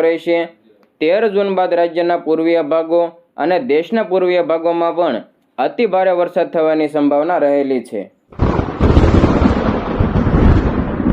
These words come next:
ખેડૂત મિત્રો, મોસમ સમાચારમાં આગળ વધીએ તો આગામી ચોમાસા અને વરસાદને લઈને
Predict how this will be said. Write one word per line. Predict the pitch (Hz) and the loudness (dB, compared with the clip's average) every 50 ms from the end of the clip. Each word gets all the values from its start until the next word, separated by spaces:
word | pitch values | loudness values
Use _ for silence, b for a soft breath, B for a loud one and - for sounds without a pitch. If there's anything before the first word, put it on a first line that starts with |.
| - - - - - - - - _ _ _ _ _ _ _ _ _ _ _ _ _ _ _ _ _ _ _ _ _ _ _ _ _ - | -2 -2 -4 -6 -6 -10 -12 -16 _ _ _ _ _ _ _ _ _ _ _ _ _ _ _ _ _ _ _ _ _ _ _ _ _ -4
ખેડૂત | 160 151 170 196 208 190 | -2 0 0 0 0 -2
મિત્રો, | 196 202 202 208 208 208 | -2 -2 0 0 0 0
મોસમ | 175 147 139 143 143 214 220 226 | 0 0 -2 -2 0 -2 -4 -2
સમાચારમાં | 214 220 202 202 196 190 185 190 185 180 185 180 180 175 175 | -2 -2 -2 0 -2 -2 0 0 0 0 0 0 0 0 0
આગળ | 175 170 175 175 175 | 0 0 0 0 0
વધીએ | 180 190 180 165 160 151 151 151 151 - _ _ _ _ | 0 0 0 0 0 0 0 -2 -4 -10 _ _ _ _
તો | - 139 | -2 0
આગામી | 131 135 143 160 175 196 196 208 208 - - | 0 0 0 0 0 0 0 0 -2 -2 -2
ચોમાસા | 165 160 165 185 202 214 208 220 196 190 190 | -2 -2 0 0 -2 -2 0 -2 0 0 0
અને | 185 185 180 175 | 0 0 0 0
વરસાદને | 165 170 170 170 180 180 175 170 170 175 175 | 0 0 -2 0 -2 -2 -2 -2 -2 -2 0
લઈને | 175 175 175 175 175 175 143 | 0 2 0 0 0 0 -2